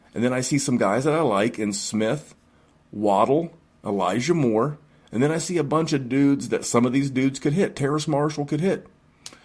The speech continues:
You know, some, but then, you know what? This time next year, we'll be looking at, "Man, that guy's a jag. This guy's the next Christian Kirk." And I have one last guy. My last guy, J-, Jalen Reagor. Uh, I wanted Jalen Reagor to hit.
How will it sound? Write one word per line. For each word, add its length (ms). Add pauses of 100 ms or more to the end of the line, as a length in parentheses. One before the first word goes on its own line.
You 80
know, 300 (180)
some, 240 (100)
but 200
then, 260
you 80
know 120
what? 360 (120)
This 180
time 240
next 240
year, 100
we'll 80
be 140
looking 260
at, 220
"Man, 160
that 100
guy's 220
a 60
jag. 400 (600)
This 140
guy's 280
the 80
next 220
Christian 420
Kirk." 400 (260)
And 100
I 40
have 180
one 240
last 320
guy. 260 (560)
My 120
last 300
guy, 240
J-, 320
Jalen 760 (180)
Reagor. 500 (360)
Uh, 220
I 60
wanted 340
Jalen 360
Reagor 340
to 80
hit. 300